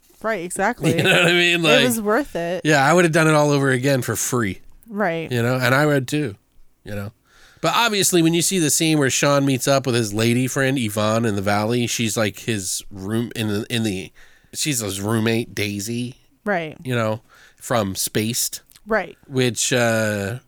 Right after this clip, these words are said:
Speaker 2: right, right, right. <laughs> She's like, "Okay." <laughs> Remember? 'Cause, uh, David's all like, "Yeah, they're not together anymore."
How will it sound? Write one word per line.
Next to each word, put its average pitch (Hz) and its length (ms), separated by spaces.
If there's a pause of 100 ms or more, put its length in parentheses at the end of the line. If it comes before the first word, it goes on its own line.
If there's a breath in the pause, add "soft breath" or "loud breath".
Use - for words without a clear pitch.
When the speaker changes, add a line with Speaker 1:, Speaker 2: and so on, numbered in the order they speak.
(220)
Speaker 2:
right, 480 320
right, 415 680
right. 302 880
<laughs> - 100
She's - 420
like, 104 260 (360 soft breath)
"Okay." 349 960 (260)
<laughs> - 1500
Remember? 175 400
'Cause, 143 240
uh, 131 180
David's 120 420
all 117 120
like, 107 240
"Yeah, 170 140
they're 196 120
not 208 180
together 185 300
anymore." 120 480